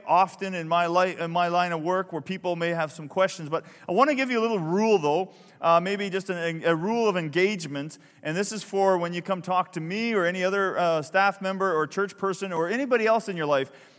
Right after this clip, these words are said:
When you are going to have a conversation with someone that you do not agree with, it is very important to start with the mindset that we are having this conversation not to change their mind.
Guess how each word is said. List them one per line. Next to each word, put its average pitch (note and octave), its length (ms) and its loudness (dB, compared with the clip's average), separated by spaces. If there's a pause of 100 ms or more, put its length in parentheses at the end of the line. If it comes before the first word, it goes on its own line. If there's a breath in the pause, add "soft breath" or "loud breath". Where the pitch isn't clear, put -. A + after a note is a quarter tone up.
(160 loud breath)
When C4+ 360 2
you C4+ 220 0
are A#3 160 6
going G#3+ 240 -2
to G#3+ 100 0
have G3+ 180 2
a F#3 100 -2
conversation A3+ 840 -4
with G#3 160 -4
someone G3+ 340 -2
that E3 140 -2
you G3+ 180 -4
do G#3+ 200 -6
not G3+ 300 2
agree F3+ 400 -2
with, E3+ 380 0
it G3 160 2
is F3 140 -2
very A#3+ 420 2
important G3 500 -4
to F#3 200 -6
start - 580 2
with G#3 220 -2
the G#3 80 0
mindset F#3+ 540 0
that D#3 120 -4
we F3+ 140 -2
are D#3+ 60 -2
having F#3 340 -2
this F3 120 -10
conversation D#3+ 680 -8
not F#3 240 2
to F#3 80 -6
change E3+ 420 -8
their D3 140 -2
mind. A2 440 -4